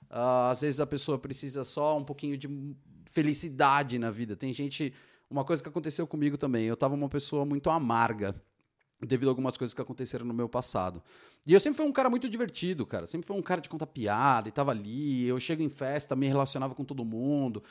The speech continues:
E eu tava mais no meu canto e tal. Eu falei, "Puta, não tá certo isso." E aí eu fiz um tratamento de hipnoterapia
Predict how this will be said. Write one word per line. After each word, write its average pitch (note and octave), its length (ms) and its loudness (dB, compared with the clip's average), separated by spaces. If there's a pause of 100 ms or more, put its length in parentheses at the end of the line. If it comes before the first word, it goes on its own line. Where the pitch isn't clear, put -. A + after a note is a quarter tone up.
(220)
E - 40 -6
eu C3 60 -2
tava D#3+ 180 4
mais D3+ 200 2
no D3+ 60 0
meu C#3+ 160 4
canto C3 800 -4
e A2+ 40 -12
tal. C#3 280 -2
Eu D3 60 -10
falei, - 220 -20
"Puta, - 320 -20
não A3 160 -10
tá B3 180 -4
certo F2+ 680 -6 (120)
isso." - 220 -12 (680)
E F#3 140 2
aí G#3+ 180 6
eu A#3 100 10
fiz F#3 260 2
um G3+ 80 -4
tratamento D#3 560 2
de D3+ 220 -6
hipnoterapia C#3+ 880 -2